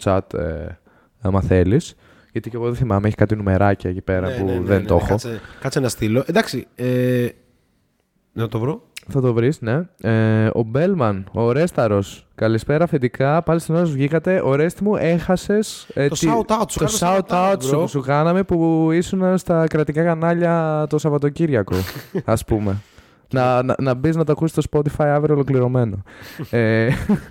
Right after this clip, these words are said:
Speaker 1: ο Μπίλε λέει: ο Άρον Μπέινς δεν είναι Αμερικάνος, ε.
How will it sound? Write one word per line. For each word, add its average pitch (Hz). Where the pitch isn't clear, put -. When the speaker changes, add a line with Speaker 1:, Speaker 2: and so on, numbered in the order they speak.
Speaker 1:
ο 123
Μπίλε 143
λέει: 175
ο 135
Άρον 151
Μπέινς 143
δεν 160
είναι 165
Αμερικάνος, 107
ε. 107